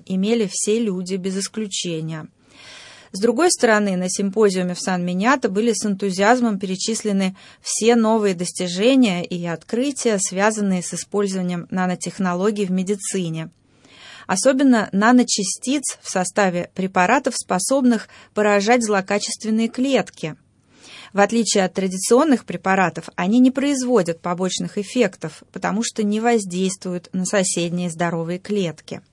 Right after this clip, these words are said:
По сути, именно это направление, использование в препаратах, а также в диагностике, которое благодаря наночастицам может одновременно стать терапией,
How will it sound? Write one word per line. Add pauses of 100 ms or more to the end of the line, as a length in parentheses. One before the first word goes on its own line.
(720)
По
сути,
именно
это
направление, (440)
использование
в
препаратах,
а
также (160)
в
диагностике, (500)
которое
благодаря
наночастицам
может
одновременно
стать
терапией,